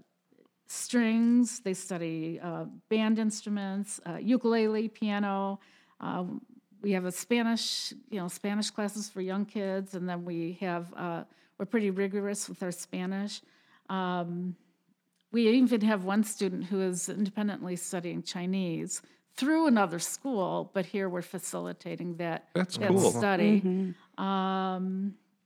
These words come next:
Speaker 1: and then we have a summer academy coming up. So,
Speaker 2: Mm, yeah.
Speaker 1: um, we piloted a program last year. We had great attendance. It was really, uh,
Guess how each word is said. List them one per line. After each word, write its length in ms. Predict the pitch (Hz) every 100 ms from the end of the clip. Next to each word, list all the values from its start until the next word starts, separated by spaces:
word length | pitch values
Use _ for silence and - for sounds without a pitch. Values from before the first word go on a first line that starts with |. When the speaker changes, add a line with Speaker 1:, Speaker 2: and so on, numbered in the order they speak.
| _ _ _
Speaker 1:
and 80 | 254
then 320 | 320 320 311
we 120 | 254 285
have 260 | 269 254 240
a 140 | 233
summer 320 | 226 277 262
academy 460 | 226 - 233 240 202
coming 320 | - 196 175
up. 180 | 170 - -
So, 220 | - -
Speaker 2:
Mm, 520 | 127 143 147 131 95
yeah. 580 | 104 113 131 98 - 185
Speaker 1:
um, 140 | 175 185
we 160 | 226 208
piloted 600 | - 233 220 220 220 208
a 40 |
program 400 | 208 220 214 214
last 420 | 208 202 208 -
year. 220 | 214 208 196
We 80 |
had 180 | 202 185
great 220 | 185 202
attendance. 760 | 220 - 220 208 202 196 202 -
It 60 | -
was 240 | 185 - 185
really, 400 | 196 214 214 - -
uh, 280 | 196 190 180